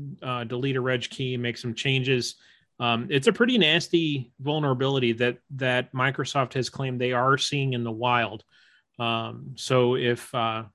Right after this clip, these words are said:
you're, if you have Microsoft Office installed, it would probably be worth your while to go check out this, um,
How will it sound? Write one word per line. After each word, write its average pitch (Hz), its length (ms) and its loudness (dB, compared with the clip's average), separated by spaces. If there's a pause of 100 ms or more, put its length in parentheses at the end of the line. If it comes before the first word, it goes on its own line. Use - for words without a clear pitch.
(140)
you're, 139 400 -2
if 120 180 -6
you 123 120 -4
have 151 240 -4
Microsoft 131 480 -4
Office 127 360 -6
installed, 123 720 -4 (500)
it 139 100 0
would 127 140 2
probably 165 280 -2
be 143 120 0
worth 135 380 -2
your 135 140 2
while 127 720 2 (680)
to 131 100 -4
go 123 160 4
check 143 220 2
out 135 220 0
this, 120 420 -4
um, 117 400 -6